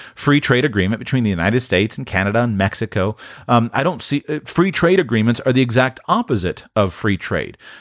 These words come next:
Uh, free trade is when there's not an agreement saying that we're gonna have a special, you know, trading bloc here and we're gonna give these certain things. That's the opposite of free trade.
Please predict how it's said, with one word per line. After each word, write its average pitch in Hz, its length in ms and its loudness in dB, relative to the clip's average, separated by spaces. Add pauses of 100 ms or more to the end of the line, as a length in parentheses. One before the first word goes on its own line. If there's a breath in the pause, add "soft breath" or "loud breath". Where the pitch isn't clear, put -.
(120)
Uh, 113 160 2
free 180 240 2
trade 165 300 4
is 127 120 0
when 147 100 2
there's 139 160 4
not 170 200 2
an 151 80 -2
agreement 113 560 2
saying 135 320 2
that 123 100 -2
we're 156 140 4
gonna 156 160 4
have 135 200 4
a 113 40 2
special, 135 560 0
you 135 140 -8
know, 113 80 0
trading 151 440 2
bloc 147 320 0
here 113 160 0
and 120 80 2
we're 131 60 2
gonna 120 140 0
give 185 180 2
these 143 140 0
certain 104 220 -4
things. 92 200 -4
That's 170 160 0
the - 100 -6
opposite 123 420 0
of 87 60 -6
free 95 200 -4
trade. - 340 -14